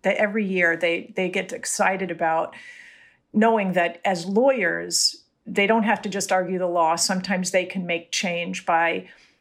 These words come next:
uh, stepping into other disciplines and helping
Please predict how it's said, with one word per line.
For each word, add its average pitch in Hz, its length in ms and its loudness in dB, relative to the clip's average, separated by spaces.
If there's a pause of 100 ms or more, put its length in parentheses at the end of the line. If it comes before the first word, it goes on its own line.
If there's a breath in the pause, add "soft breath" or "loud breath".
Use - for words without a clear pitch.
(180 soft breath)
uh, 180 280 0
stepping 220 380 0
into 185 260 0
other 196 180 2
disciplines 180 840 -4
and 180 160 -4
helping 180 720 -2